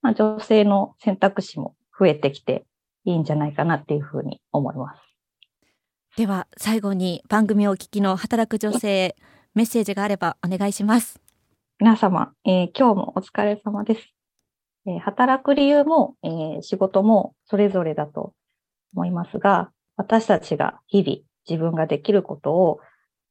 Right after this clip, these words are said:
Speaker 1: 一生懸命取り組んでるっていうことは、えー、変わりはないと思います。えー、本当にお疲れ様です。えー、この番組では様々な方のご意見を聞くことができ、私自身の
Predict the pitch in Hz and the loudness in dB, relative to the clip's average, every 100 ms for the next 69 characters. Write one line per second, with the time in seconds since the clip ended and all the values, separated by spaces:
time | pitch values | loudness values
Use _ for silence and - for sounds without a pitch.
0 | - 190 - 247 - 285 254 190 - _ | -12 -10 -6 -6 -4 0 2 2 -4 _
1 | - 175 175 175 175 170 185 - 156 156 | -8 -6 -4 -4 -4 -2 -4 -4 -8 -6
2 | 147 - 156 - - _ _ _ _ _ | -6 -2 0 -2 -6 _ _ _ _ _
3 | 247 214 - - 156 151 147 147 170 170 | 2 2 -2 -8 -6 -6 -8 -4 0 2
4 | 175 170 180 185 - - _ _ _ 160 | 4 2 2 0 -2 -8 _ _ _ -8
5 | 170 170 185 - _ - _ _ - 160 | -6 -4 -4 -6 _ -20 _ _ -10 -8
6 | - 175 180 180 196 - 156 - 160 160 | -8 -6 -2 0 0 -2 -4 -6 -4 -4
7 | 180 180 196 202 - _ _ _ _ _ | -4 0 2 2 0 _ _ _ _ _
8 | _ _ _ 190 165 160 165 - 240 254 | _ _ _ -8 -6 -6 -6 0 2 4
9 | 285 294 302 294 277 196 180 170 - 214 | 4 6 4 4 4 4 4 2 -2 2
10 | 247 233 190 165 151 147 _ _ _ - | 2 2 0 -2 -8 -12 _ _ _ -6
11 | 170 175 190 185 160 190 196 - 151 151 | -4 0 4 4 4 4 4 0 0 -2
12 | - - 160 - 160 147 160 - 196 175 | -10 -8 -4 -2 0 -2 -4 0 0 0
13 | - - _ - - 214 214 233 226 226 | -2 -18 _ -12 -2 0 2 2 4 2
14 | 190 156 156 175 - | 0 -6 -4 -4 -6